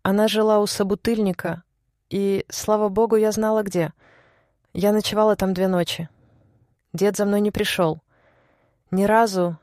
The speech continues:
за всё детство он меня не защитил. Потом говорил, что не знал. Я до сих пор иногда думаю, как можно было не заметить, что ребёнка нет дома двое суток? Через два дня бабушка пришла и забрала меня.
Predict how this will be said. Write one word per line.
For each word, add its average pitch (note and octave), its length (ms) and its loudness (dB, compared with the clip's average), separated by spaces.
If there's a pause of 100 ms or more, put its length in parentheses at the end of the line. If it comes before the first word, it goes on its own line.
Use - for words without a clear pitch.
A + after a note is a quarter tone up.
за F3+ 180 0
всё - 160 -4
детство E3+ 680 -2
он F#3 180 0
меня F3+ 160 0
не F3+ 120 0
защитил. E3+ 600 -4 (840)
Потом A3 560 0
говорил, F3 380 0
что F#3 200 -2
не F#3 120 0
знал. D#3+ 320 -4 (720)
Я E3 160 0
до F#3 100 2
сих - 220 -8
пор G#3 160 0
иногда F#3 300 0
думаю, E3 420 -2 (720)
как G#3 180 -2
можно G#3 260 0
было G3 160 0
не F#3+ 140 0
заметить, F#3 560 -2 (480)
что - 220 -2
ребёнка G3 380 0
нет F#3 220 -2
дома F3+ 240 0
двое E3+ 200 0
суток? - 480 -8 (960)
Через G#3 300 -2
два G3+ 200 2
дня G#3+ 360 0
бабушка F#3 380 -2
пришла G#3+ 400 -2
и G#3+ 40 0
забрала F3+ 400 -2
меня. E3 340 -4